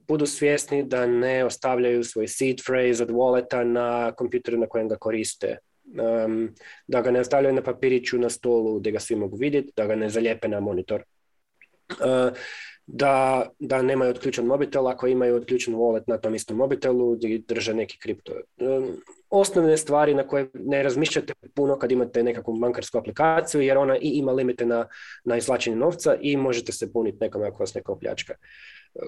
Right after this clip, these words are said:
kod kripta to, to nikad nije prošlo. Policija nije nikad od,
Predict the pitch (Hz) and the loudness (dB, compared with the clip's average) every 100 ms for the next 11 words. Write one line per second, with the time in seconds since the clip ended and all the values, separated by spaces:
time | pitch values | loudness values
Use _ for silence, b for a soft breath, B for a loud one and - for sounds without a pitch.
0 | - 120 - 151 151 139 139 123 117 _ | -8 -8 -2 -2 -2 0 2 0 -2 _
1 | 127 120 117 117 95 92 - - - - | -2 0 0 -2 -2 -4 -4 -8 -10 -8
2 | - 123 120 117 120 120 117 107 - _ | -2 0 0 0 2 0 -2 -6 -10 _
3 | _ _ _ _ 139 131 | _ _ _ _ -4 -4